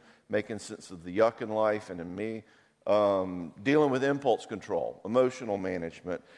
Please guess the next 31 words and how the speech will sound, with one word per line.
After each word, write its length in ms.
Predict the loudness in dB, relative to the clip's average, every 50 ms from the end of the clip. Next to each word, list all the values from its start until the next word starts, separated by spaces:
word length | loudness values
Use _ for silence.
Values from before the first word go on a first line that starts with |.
| -20 _ -2
and 140 | 2 6
most 300 | 6 6 6 6 2 -2
importantly, 640 | -6 -4 0 4 4 4 4 4 2 0 2 2 4
a 60 | 2
repentant 640 | 2 2 0 -2 -2 -2 -2 0 0 0 -2 -4
and 140 | -6 -8 -4 0
open 540 | 0 0 0 0 -2 -2 -2 -2 -4 -10 -14 -18 _ _ _ _ _ _
heart. 460 | 0 4 6 6 6 4 2 -4 -8 -16 -20 -20 _ _ _ _ _ _ _ _ _ _ _ _ -20 -20 _ _
And 220 | 6 6 6 6 6
our 140 | 4 4 4
point 280 | 6 4 4 6 6
last 240 | 6 6 6 4 4
night 220 | 4 4 4 8
was 260 | 8 8 8 8 6 4
that 220 | 4 4 6 6
our 200 | 6 6 6 6
relationships 800 | 6 6 6 6 6 4 0 -6 -10 -10 -4 -4 -4 -4 -4 -8
struggle 680 | -14 -2 2 4 4 4 4 2 2 2 2 2 0 -6 -14 -20 -14 _
not 240 | 2 2 4 4 2
because 280 | 0 2 2 2 2
your 100 | 0 -4
spouse 420 | -8 0 4 4 6 6 4 0 -6
is 120 | -8 -8
a 80 | -8 -8
jerk 440 | -6 -2 0 0 0 0 -2 -2 -4
or 220 | -4 -4 -4 -6 -6 -8 -8 -6
just 280 | -8 -10 -12 -12 -14 -14
a 40 | -14
sinner 420 | -12 -10 -6 -4 -2 -2 0 0
or 180 | -2 -2 -2 -2
whatever, 460 | 0 2 2 2 2 2 -2 -4